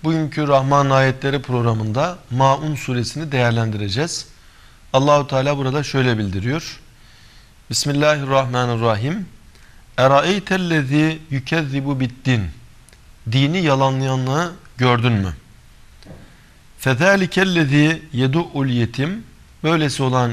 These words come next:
kimse yetimi de iter kakar. "Ve lâ yahuddu alâ taamil miskin." Miskinin taamına, ona yedirmeye de teşvikte bulunmaz.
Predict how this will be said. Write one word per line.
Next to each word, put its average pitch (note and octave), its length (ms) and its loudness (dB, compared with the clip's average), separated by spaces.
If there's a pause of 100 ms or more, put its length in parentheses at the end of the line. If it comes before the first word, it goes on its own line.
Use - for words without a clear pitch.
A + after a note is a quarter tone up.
(140)
kimse C3+ 540 -2 (500)
yetimi C#3 440 -2
de D#3 280 0 (160)
iter C#3+ 380 -2
kakar. - 540 -4 (1120)
"Ve B2+ 140 2
lâ D#3 140 4
yahuddu D#3+ 560 0
alâ D#3 320 4
taamil C#3+ 440 2
miskin." B2 680 -6 (520)
Miskinin D3+ 540 -4
taamına, C3 720 0 (600)
ona C3+ 200 -2
yedirmeye B2+ 680 0
de D3+ 200 0 (280)
teşvikte B2+ 520 -4
bulunmaz. A2+ 560 -2